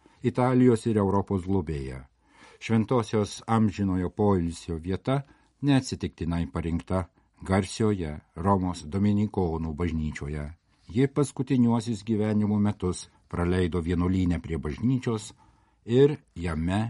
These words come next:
mirė tūkstantis trys šimtai aštuoniasdešimtais metais. Šeštoji stotis Šventosios Brigitos Švedės bažnyčioje pastatytoje vietoje, kur šventoji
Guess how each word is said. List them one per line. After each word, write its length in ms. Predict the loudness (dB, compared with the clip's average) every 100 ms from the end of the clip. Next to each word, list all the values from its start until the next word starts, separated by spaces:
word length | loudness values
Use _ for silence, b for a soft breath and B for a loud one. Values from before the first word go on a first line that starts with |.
| -6
mirė 500 | -6 -4 -2 -4 -8 -12 b b b b -6
tūkstantis 520 | -4 -4 -6 -6 -12
trys 240 | -14 -12
šimtai 340 | -12 -10 -6 -6 -6 _ _
aštuoniasdešimtais 1120 | -16 -16 -6 0 0 0 -4 -6 -6 -4 -6 -6
metais. 600 | -8 -8 -12 -16 -16 -20 _ b b b b b b
Šeštoji 840 | -2 -2 -2 4 8 10 8 6
stotis 580 | 2 0 2 2 0 -8 b b
Šventosios 920 | b -2 0 2 0 0 2 0 0 -10 -6
Brigitos 840 | 0 2 2 0 -2 -2 -4 -8 -16
Švedės 760 | -12 -6 -2 -2 -2 -4 -6 -8
bažnyčioje 680 | -6 0 2 2 0 -2 -4
pastatytoje 800 | -6 -10 -4 -2 0 0 0 -2
vietoje, 680 | -4 -2 0 0 0 0
kur 240 | -2 -4 -4
šventoji 760 | -6 -6 -4 0 2 2 -2